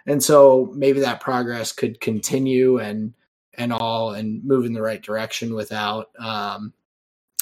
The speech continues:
if, or if you hang on to him a little longer. Um,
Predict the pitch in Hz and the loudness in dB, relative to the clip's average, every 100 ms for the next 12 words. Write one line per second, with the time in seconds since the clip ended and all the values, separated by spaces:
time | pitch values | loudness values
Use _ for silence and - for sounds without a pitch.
0 | - - 139 131 156 135 131 - 127 139 | -12 0 2 2 4 4 4 0 -4 -2
1 | 123 110 143 123 117 110 104 113 107 110 | -2 -2 -2 -2 -4 -6 -8 -10 -10 -10
2 | 107 104 104 104 113 139 151 - _ _ | -10 -8 -6 -6 -4 -4 -4 -8 _ _
3 | _ 107 117 113 107 98 107 | _ -10 -6 -4 -4 -6 -12